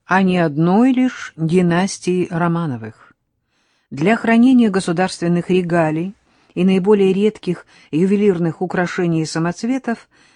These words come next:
была создана камер-коллегия.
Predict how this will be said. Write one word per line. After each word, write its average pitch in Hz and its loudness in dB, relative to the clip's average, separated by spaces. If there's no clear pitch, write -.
была 180 -2
создана 196 -2
камер-коллегия. 170 -2